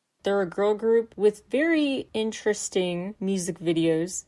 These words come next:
and very empowering feel-good songs, whether it's Baocha, which is so catchy, about I Don't Have Time for This Boy,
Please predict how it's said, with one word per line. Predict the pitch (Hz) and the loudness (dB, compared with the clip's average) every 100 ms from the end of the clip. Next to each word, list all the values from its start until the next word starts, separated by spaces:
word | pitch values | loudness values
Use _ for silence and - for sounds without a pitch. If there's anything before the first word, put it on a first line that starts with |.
| - | -6
and | 220 208 | -4 -2
very | 262 320 | 0 0
empowering | 277 202 - 202 202 190 185 175 170 170 | -2 -4 -2 0 2 2 0 -2 -4 -8
feel-good | - 233 208 185 170 | -6 4 6 6 -2
songs, | - - - - - - - | -2 -4 -6 -10 -14 -18 2
whether | 196 190 180 | 2 4 0
it's | 175 - | 0 -2
Baocha, | 220 220 214 - 220 202 196 196 | 4 4 4 0 4 4 4 0
which | 202 170 - | -4 -8 -8
is | 165 | -4
so | 190 185 | -2 0
catchy, | 202 170 - 175 165 165 170 | -2 -2 -4 -2 0 -2 -2
about | 190 175 175 170 170 165 | -2 2 4 6 4 2
I | 196 | -2
Don't | 214 | -2
Have | 196 | -2
Time | - 196 185 | 2 2 2
for | 202 | 0
This | 175 185 | 2 0
Boy, | 180 180 180 180 175 | 0 2 4 2 0